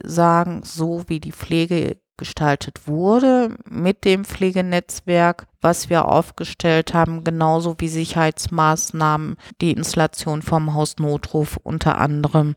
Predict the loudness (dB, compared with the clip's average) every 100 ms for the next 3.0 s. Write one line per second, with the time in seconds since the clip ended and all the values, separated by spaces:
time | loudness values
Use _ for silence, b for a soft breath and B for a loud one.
0 | 2 2 2 0 2 2 0 -8 -6 -4
1 | 0 2 2 0 0 0 -2 -8 0 4
2 | 4 2 0 0 0 0 0 2 2